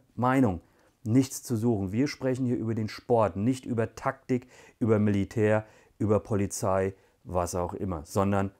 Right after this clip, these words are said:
Sport. Und Sport unterliegt anderen Regeln und Maßnahmen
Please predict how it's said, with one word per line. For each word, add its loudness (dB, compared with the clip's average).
Sport. 0
Und -6
Sport 2
unterliegt -4
anderen 4
Regeln 2
und -6
Maßnahmen -8